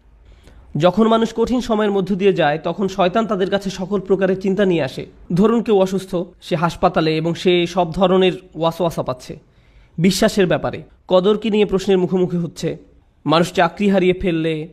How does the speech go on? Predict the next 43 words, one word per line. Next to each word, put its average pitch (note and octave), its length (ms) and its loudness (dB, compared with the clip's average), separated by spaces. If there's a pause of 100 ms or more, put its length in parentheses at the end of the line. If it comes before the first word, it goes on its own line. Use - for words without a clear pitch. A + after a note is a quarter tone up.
বিয়েটা F3+ 340 2
সুখকর F#3+ 400 -2
না E3 220 0
হলে, D#3 340 -4 (360)
লেখাপড়ার F#3 460 0
ক্ষেত্রে F#3 260 -2
মুশকিল F3 340 -2
দেখা F3 220 -2
দিলে, D3 260 -6 (180)
আপনি G3+ 220 2
যে G3+ 180 2
সমস্যার B3 400 0
মধ্যে G#3+ 280 0
দিয়ে G#3 180 0
যান F3 220 2
না F#3 140 2
কেন D#3 300 -2
বা D#3+ 120 -2
স্বাস্থ্য E3+ 360 -2
সংক্রান্ত G#3 420 0
কিছু G3+ 300 0
হতে E3+ 200 -2
পারে, A#2+ 220 -4 (320)
এমন G3+ 240 2
ক্ষেত্রে A#3 260 -4
প্রশ্ন A#3+ 320 -2
করতে G3+ 240 -2
শুরু F#3+ 240 0
করা F3+ 200 2
খুব F3+ 180 -6
সহজ, F3+ 500 -2
"আল্লাহ E3 260 0
কি F#3+ 80 -2
আদৌ E3+ 280 2
আমাকে A3+ 240 -2
ভালোবাসেন? A3+ 500 -4 (120)
তিনি A#3 160 4
কেন A#3 260 2
আমার A#3 180 2
সাথে A3 260 0
এমন F3+ 200 2
আচরণ D#3 320 -4
করছেন? D3 380 -10